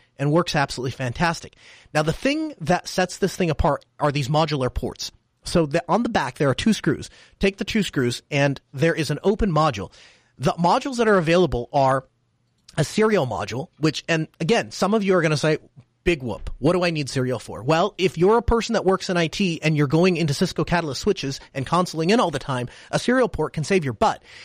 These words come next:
If you work in some sort of specialty industry where you have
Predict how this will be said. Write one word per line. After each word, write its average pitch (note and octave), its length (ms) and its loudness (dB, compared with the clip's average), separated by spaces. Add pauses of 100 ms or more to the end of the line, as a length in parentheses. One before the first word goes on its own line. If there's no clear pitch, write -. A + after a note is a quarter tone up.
(120)
If D#3 180 0
you G#3+ 180 4
work A3 280 0
in F3+ 160 0
some G3+ 220 0
sort F3 180 2
of C3 60 -2
specialty A3+ 500 -2
industry C#3 400 0
where C#3+ 180 2
you D3+ 220 2
have F#3+ 400 0